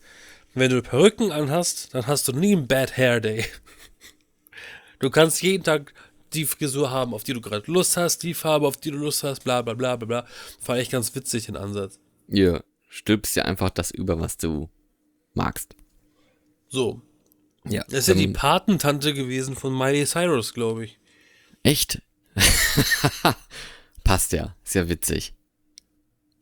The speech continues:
Speaker 2: Ich weiß nur noch, die, in einem Interview hat sie mal gesagt gehabt, auf die, hab ich, glaub ich, das hab ich, glaub ich, vor nicht allzu langer Zeit mal hier auch erzählt, weiß ich gar nicht mehr. Ähm, auf die Frage, was sie morgens als erstes macht, ne?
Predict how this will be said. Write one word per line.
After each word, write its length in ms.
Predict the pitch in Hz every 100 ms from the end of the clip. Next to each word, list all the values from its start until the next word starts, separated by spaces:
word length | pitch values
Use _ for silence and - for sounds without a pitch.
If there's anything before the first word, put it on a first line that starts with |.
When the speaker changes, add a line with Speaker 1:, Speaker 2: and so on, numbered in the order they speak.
| _ _ _ _ _
Speaker 2:
Ich 120 | - 135
weiß 160 | 135
nur 80 | 156
noch, 160 | 147 131
die, 240 | 127 113
in 180 | 101 123
einem 80 | 120
Interview 340 | 131 135 123
hat 100 | 123
sie 80 | 113
mal 160 | 117 110
gesagt 360 | 95 101 -
gehabt, 160 | 104 98
auf 120 | 92
die, 480 | 92 90 90 76 71
hab 140 | 90
ich, 140 | 90 -
glaub 180 | 82 82
ich, 180 | - -
das 160 | -
hab 80 | -
ich, 100 | -
glaub 160 | - -
ich, 140 | -
vor 360 | - - - 71
nicht 240 | - -
allzu 160 | - -
langer 280 | 85 73 69
Zeit 200 | 82 -
mal 120 | 76
hier 160 | 87 90
auch 100 | -
erzählt, 380 | - - 98 92
weiß 180 | 85 -
ich 60 |
gar 100 | -
nicht 100 | 85
mehr. 160 | - - - - - - _ - 92
Ähm, 300 | 92 90 90
auf 140 | -
die 100 | 107
Frage, 560 | - 98 95 107 107 95 - -
was 220 | 92 -
sie 100 | 117
morgens 400 | 104 92 117 127
als 160 | 113 92
erstes 400 | - 139 120 -
macht, 480 | 90 87 - - - - -
ne? 300 | 90 123